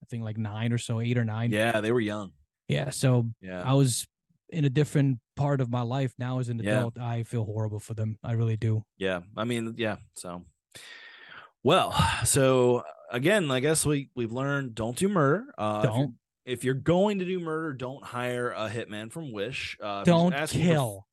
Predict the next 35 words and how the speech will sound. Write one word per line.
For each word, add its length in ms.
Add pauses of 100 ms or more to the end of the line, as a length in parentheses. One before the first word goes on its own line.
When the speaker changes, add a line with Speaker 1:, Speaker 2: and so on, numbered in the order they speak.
(120)
Speaker 2:
don't 340
kill. 220
Don't 200
kill. 200
But 160
if 100
you 100
Speaker 1:
Don't. 120
Speaker 2:
gotta 260
kill, 400
if 100
you 60
gotta 240
have 120
Speaker 1:
If 20
you 40
Speaker 2:
somebody 200
Speaker 1:
gotta, 100 (140)
Speaker 2:
killed, 40
if 180 (340)
Speaker 1:
don't 140
Speaker 2:
you 60
Speaker 1:
do 60
it 40
Speaker 2:
have 100
Speaker 1:
like 140
Mike 220
Speaker 2:
to, 40
Speaker 1:
Cat 180
and 140
Dra-, 260
<laughs> 180
Speaker 2:
be 140
smarter. 340
Speaker 1:
David. 140